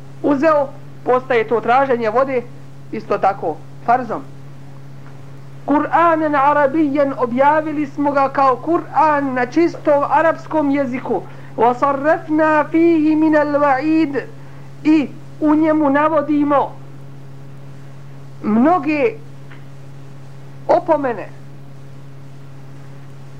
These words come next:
لَعَلَّهُمْ يَتَّقُونَ، da bi oni se čuvali grijeha, da bi bili bogobojazni. أَوْ يُحْدِثُ لَهُمْ ذِكْرًا، i da i,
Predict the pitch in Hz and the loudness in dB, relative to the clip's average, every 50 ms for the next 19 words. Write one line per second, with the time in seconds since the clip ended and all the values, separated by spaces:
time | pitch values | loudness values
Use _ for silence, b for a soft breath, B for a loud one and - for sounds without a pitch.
0 | - - - - - 220 233 233 254 320 339 330 330 311 302 294 285 311 294 277 | -14 -6 0 2 4 6 6 4 4 4 2 4 4 4 4 4 2 2 0 2
1 | 269 311 320 311 - - 285 277 269 - 311 339 349 349 320 302 277 247 - - | 2 0 -2 -2 0 0 0 0 2 2 2 4 4 4 4 2 0 -2 -4 -10
2 | - - - - - - - - - - - 233 254 247 262 269 262 277 330 339 | -14 -16 -16 -16 -16 -16 -16 -14 -8 0 2 2 2 2 0 -4 0 0 2 2
3 | 320 294 - - - - - - - - - 247 - 233 - 285 330 330 320 302 | 2 0 -2 -6 -10 -14 -16 -16 -16 -2 0 0 0 2 0 2 4 4 4 4
4 | 285 277 254 214 262 285 294 311 311 285 294 294 262 240 202 - 233 247 254 262 | 2 0 -2 -4 -2 -2 0 0 0 2 2 2 2 2 0 -2 -2 -2 -2 0
5 | 220 262 302 311 302 285 240 262 269 262 277 269 269 294 311 320 302 294 269 247 | 2 2 4 4 4 4 4 2 2 2 0 0 2 2 2 4 4 2 2 0
6 | 269 269 247 - - B B B B B B B - 269 277 269 262 269 277 339 | 0 -2 -4 -4 -8 B B B B B B B 2 4 4 4 4 4 2 2
7 | 359 339 311 269 311 311 - - 302 302 302 302 294 277 285 262 254 240 320 339 | 2 0 0 0 0 0 2 2 2 4 4 4 4 2 0 -2 0 2 2 2
8 | 339 - 320 302 294 285 269 254 - - B B B B B B B - - - | 2 2 2 4 6 4 4 2 0 -6 B B B B B B B -12 -2 2
9 | 294 311 285 285 277 262 277 294 302 294 | 2 4 4 4 4 2 0 -2 -2 -2